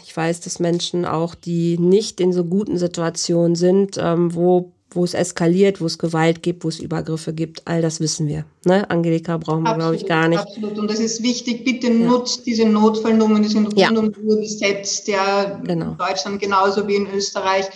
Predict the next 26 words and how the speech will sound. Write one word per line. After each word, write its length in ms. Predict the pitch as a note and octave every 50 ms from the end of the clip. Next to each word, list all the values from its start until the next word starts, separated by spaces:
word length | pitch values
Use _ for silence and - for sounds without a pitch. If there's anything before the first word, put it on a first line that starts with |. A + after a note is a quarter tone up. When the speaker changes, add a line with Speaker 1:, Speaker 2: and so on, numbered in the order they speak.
| - -
Speaker 1:
Ja. 200 | F#3 F3 E3+ -
Speaker 2:
Es 140 | - G#3+ - _ -
gibt 180 | A3 G#3+ - -
viele 200 | B3 A3 G#3+ A3
Möglichkeiten, 840 | A3 G#3+ G#3 G#3 G#3 A3 G#3+ - - A3 G3+ G3 G3+ G3 - - G#3+
es 240 | G#3 G3+ - - -
sind, 220 | A#3 A#3 A#3 A#3
die 40 | G#3+
Behörden 440 | G3 G3+ G#3 G#3 G3+ G3 G#3 G#3 A3
sind 200 | G#3+ G#3+ G#3+ G#3
sensibilisiert. 1000 | G#3+ G#3+ G#3 G3 - - - G#3 G3 G3+ G#3 - - - - A3 A3 G#3+ G#3 G#3 G3+
Ich 120 | G#3 G#3
denk 240 | G#3 G3 G3 G3 -
mal, 100 | G3+ F#3
da 80 | G3 G3
kann 220 | G3 G3+ G3 F#3+
man 80 | F#3+ F#3+
sich 180 | - G3 - - - _ _ _
wirklich 160 | G3+ - G3+
auf 140 | G3 G3+ G3+
eine 200 | G3 F#3+ F#3+ F#3+
sehr 160 | F#3+ - G3 -
professionelle 640 | - F#3+ F#3+ - G3 - - F#3+ F#3+ F#3+ F#3+ F#3+ F#3
Erste 340 | F3+ F#3 F3 - - - F3+
Hilfe 300 | G3 F#3+ - - - F3
erwarten. 500 | E3+ E3 D#3 E3+ E3+ - F3+ F3 -